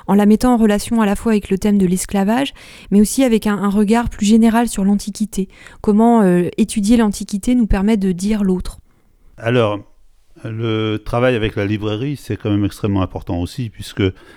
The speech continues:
Speaker 2: des gens se déplacent. Les libraires sont des lieux d'accueil habituels d'un public de lecteurs. Donc on peut, euh, vraiment leur dire aussi, euh, chapeau, hein,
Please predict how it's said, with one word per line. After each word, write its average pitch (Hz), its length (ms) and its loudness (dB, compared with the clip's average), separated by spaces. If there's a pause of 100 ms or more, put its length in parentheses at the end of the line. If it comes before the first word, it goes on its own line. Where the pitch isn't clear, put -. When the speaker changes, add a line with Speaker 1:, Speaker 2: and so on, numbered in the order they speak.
(160)
Speaker 2:
des 95 100 -2
gens 98 160 0
se - 80 -16
déplacent. 101 520 -4 (320)
Les 95 160 -4
libraires 104 600 0
sont 95 680 -4
des 95 180 -4
lieux 98 160 -4
d'accueil 101 560 -2
habituels 107 680 -6
d'un 98 160 -4
public 98 440 -8
de 87 340 -4
lecteurs. 107 460 -4 (380)
Donc 147 160 -6
on 92 100 -2
peut, 95 640 -4 (520)
euh, 110 40 -8
vraiment 98 320 -4
leur 95 180 -2
dire 90 180 -6
aussi, 95 280 -6
euh, 92 80 -4
chapeau, 98 460 -8
hein, 113 120 -2